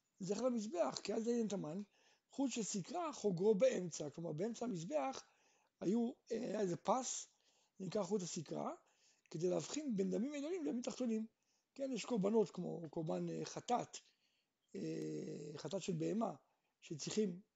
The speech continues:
אה, ש-, את הדם לעזות, אה, למעלה, אז צריך להיות מעל חוט הסקרה, וחטאת העולה והשלמים וכדומה, צריך להיות למטה,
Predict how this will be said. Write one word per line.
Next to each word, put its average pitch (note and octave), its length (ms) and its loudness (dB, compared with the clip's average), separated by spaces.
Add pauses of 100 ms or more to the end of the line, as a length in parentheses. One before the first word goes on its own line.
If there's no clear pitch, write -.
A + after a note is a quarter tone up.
(180)
אה, G#3 160 -4
ש-, A#3+ 120 -8
את G3+ 180 -2
הדם F#3+ 340 2
לעזות, E3+ 460 2 (640)
אה, E3 340 -2
למעלה, E3 600 4 (240)
אז - 160 -8
צריך - 60 -6
להיות F#3 180 2
מעל A3 220 0
חוט F3+ 160 0
הסקרה, D3+ 460 -6 (720)
וחטאת D3+ 720 -2
העולה A3+ 440 2
והשלמים D4+ 640 -4 (180)
וכדומה, G#3 460 -4 (560)
צריך A3 140 -6
להיות B3 100 0
למטה, D#4+ 420 2